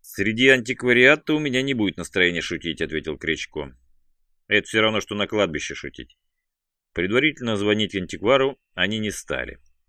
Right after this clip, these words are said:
Гурову хотелось увидеть, как отреагирует на их появление неподготовленный человек.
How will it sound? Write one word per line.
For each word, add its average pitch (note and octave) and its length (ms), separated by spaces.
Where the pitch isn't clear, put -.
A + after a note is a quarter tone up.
Гурову D#3 380
хотелось D3 560
увидеть, C3 380
как A#2+ 260
отреагирует E2+ 640
на F2 60
их D#2+ 180
появление E2+ 400
неподготовленный E2 760
человек. E2+ 540